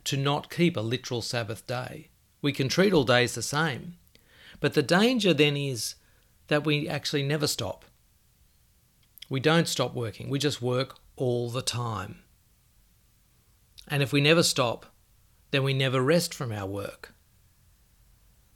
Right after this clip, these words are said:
And sometimes one of the dangers is that maybe we do stop, maybe we do, you know, have a rest,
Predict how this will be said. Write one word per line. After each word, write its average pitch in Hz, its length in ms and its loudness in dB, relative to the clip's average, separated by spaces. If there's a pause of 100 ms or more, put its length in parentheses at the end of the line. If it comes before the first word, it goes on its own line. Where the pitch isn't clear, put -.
(240)
And 143 160 -4
sometimes 165 500 4
one 147 160 2
of 131 60 2
the 123 80 0
dangers 123 480 -2
is 131 360 -4 (280)
that 135 340 0 (460)
maybe 165 320 2
we 127 140 0
do 151 220 2
stop, 139 460 -2
maybe 139 320 0
we 120 160 -4
do, 127 440 0 (400)
you 139 140 -8
know, 113 120 -4
have 113 260 -2
a 113 80 -2
rest, 117 640 -2